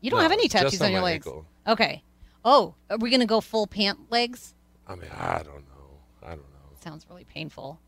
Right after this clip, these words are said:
Speaker 2: That's,
Speaker 1: But you've
Speaker 2: that's
Speaker 1: got some time. I mean, while you're playing, you could just start chip
Speaker 2: They're
Speaker 1: away at
Speaker 2: huge
Speaker 1: this.
Speaker 2: commitments. I don't wanna rush into it.
Speaker 1: Huge. Yeah. Literally, you, that's a lot of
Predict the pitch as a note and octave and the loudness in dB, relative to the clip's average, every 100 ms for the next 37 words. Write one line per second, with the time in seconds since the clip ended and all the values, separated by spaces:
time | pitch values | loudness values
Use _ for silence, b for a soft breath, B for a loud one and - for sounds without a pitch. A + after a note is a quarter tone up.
0 | - - - A#3+ A#3+ D#4+ A#4+ - B3+ - | -14 -10 -4 -2 0 2 2 2 0 4
1 | A#3+ F#3 F#3 G3 G3 A3 G#3 - B3 A3 | 4 2 0 0 2 2 -2 -4 -6 -6
2 | E3 D#3+ G#3 F#3 - G3+ - G#3+ F#3+ B2 | -6 -10 -12 -12 -10 -10 -10 -6 -2 0
3 | G3+ C3+ F3 - F#2+ F2 D#2 D#2 E2+ E2+ | 0 0 -4 -6 -8 -8 -10 -12 -10 -8
4 | E2 D#2 D2 D2 - B3 G#3+ F#3+ - - | -10 -12 -14 -18 -2 2 2 0 -8 -14
5 | _ - E3+ C3+ - _ - A3+ D4 G#3 | _ -4 -2 -2 -12 _ -4 2 2 2
6 | E3+ F3+ E3 - - G#3 G#3+ F3+ F3+ D#3+ | -2 -6 -10 -6 -2 -2 -2 0 0 0
7 | D#3+ | -6